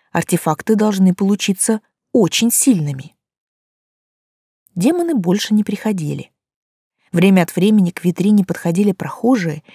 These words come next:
читали приклеенное мной с внутренней стороны витрины объявление о том, что торговля начнется послезавтра, и, вздыхая, отходили. Уже вечером в пять часов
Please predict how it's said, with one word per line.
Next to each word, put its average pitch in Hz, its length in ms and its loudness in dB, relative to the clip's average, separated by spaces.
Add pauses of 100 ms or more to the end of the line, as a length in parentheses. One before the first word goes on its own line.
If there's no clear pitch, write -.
(140)
читали 202 380 0
приклеенное 180 680 2
мной 175 320 4 (160)
с - 140 -4
внутренней 165 440 4
стороны 175 380 0
витрины 165 380 -2
объявление 160 760 -2
о - 160 -4
том, 170 160 -2
что - 160 -12
торговля 175 480 -2
начнется 165 500 -2
послезавтра, 160 800 -6 (380)
и, 302 140 0
вздыхая, 180 680 -2 (260)
отходили. 156 720 -6 (960)
Уже 175 220 2
вечером 170 460 0
в - 100 -16
пять 190 220 -2
часов - 460 -4